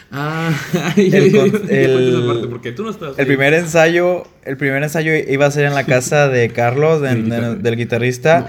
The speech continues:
Speaker 1: No, fíjate, ni siquiera en, en la del pa-,
Speaker 2: Del, de
Speaker 1: padrastro
Speaker 2: su padrastro.
Speaker 1: de Carlos, o sea, fíjate qué raro, o sea, no conocíamos a nadie,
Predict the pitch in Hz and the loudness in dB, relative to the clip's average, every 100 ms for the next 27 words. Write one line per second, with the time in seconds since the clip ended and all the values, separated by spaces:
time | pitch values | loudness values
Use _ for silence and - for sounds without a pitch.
0 | - - 131 156 170 123 120 120 - 131 | -10 -14 -10 -10 -6 -4 -4 -6 -8 -8
1 | 127 123 123 127 123 117 117 117 113 110 | -4 -4 -4 -4 -4 -4 -6 -8 -8 -10
2 | 104 123 127 120 120 135 131 135 131 110 | -8 -4 -2 -2 0 0 0 -4 0 0
3 | 110 120 254 160 123 123 147 202 185 117 | 0 -2 -2 -4 -4 -4 -2 -2 -4 -4
4 | 127 147 147 208 339 - - 220 240 226 | -4 -6 -4 -4 -4 -8 -10 -8 -10 -8
5 | 226 214 190 180 196 233 220 240 226 220 | -8 -6 -2 0 0 -2 -4 -4 -2 -2
6 | 214 226 233 233 | -2 -4 -6 -6